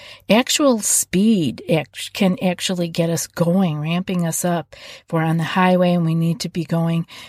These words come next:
maybe faster than we are comfortable driving because of the flow of the traffic, or we can just be stuck with people right behind us. We get nervous. I get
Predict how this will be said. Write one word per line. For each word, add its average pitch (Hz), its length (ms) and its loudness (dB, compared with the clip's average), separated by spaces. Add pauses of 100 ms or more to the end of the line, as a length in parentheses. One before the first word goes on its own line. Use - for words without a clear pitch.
(140)
maybe 262 240 4
faster 180 480 0
than 175 200 0
we 170 180 2
are 170 260 -2 (240)
comfortable 285 500 0
driving 165 480 0
because 170 380 -4
of 170 80 -6
the 170 100 -4
flow 165 360 -2
of 160 40 -2
the 165 80 -2
traffic, 190 840 -4 (420)
or 196 260 4
we 190 160 0
can 190 220 0
just 180 320 0
be 180 260 0 (220)
stuck - 500 -2
with 185 140 -2
people 180 380 -2
right 156 240 -6
behind 247 680 2
us. 233 260 0
We 202 120 -4
get 185 240 -4
nervous. 202 480 0
I 180 80 -2
get 180 260 -6